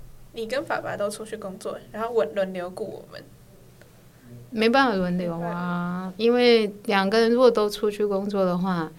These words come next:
Speaker 2: 因为我们两个工作的性质是一样的，
Speaker 1: 嗯。
Speaker 2: 没有，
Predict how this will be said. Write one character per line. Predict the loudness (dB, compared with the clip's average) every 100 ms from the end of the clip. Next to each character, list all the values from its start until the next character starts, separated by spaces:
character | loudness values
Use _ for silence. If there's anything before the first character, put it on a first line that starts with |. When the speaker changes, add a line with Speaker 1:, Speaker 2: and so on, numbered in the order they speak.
| -14 -2
Speaker 2:
因 | 2
为 | 2
我 |
们 | 2
两 | 2
个 | 2
工 | 2 -2
作 | -2 -4
的 | -4
性 | -4 -4 -4
质 | -4 -6
是 | -6
一 | -8 -8
样 | -12 -14 -16 -16
的， |
Speaker 1:
嗯。 | -16 -16 -18 -18 -6
Speaker 2:
没 | 0 2
有， | 4 2 -2